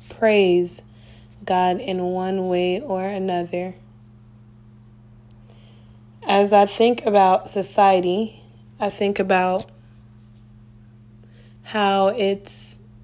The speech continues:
independent and how there's a lot of freedom and choices that they tell us we have. They tell us that we are allowed to make.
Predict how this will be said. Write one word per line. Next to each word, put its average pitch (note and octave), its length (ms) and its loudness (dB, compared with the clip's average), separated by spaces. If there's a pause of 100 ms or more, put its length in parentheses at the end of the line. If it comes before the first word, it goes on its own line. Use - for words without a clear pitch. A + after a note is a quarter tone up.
(540)
independent G3 1080 -2 (100)
and F#3+ 240 -4
how F#3 240 -2
there's F#3 280 0
a F3+ 80 -2
lot F3+ 240 2
of F3 300 -2 (560)
freedom G#3+ 800 4
and E3+ 260 -2
choices G3 1000 0 (580)
that F#3 640 0 (800)
they G3 280 2
tell F#3+ 720 0 (540)
us F#3+ 420 -2
we F#3 360 -2
have. F#3 720 -4 (680)
They F#3 140 -6
tell F#3+ 280 -2
us F#3 180 -2
that G3 220 -2
we F#3 280 -4
are F#3+ 200 -4
allowed F#3 580 -4
to - 140 -14
make. F3+ 600 -6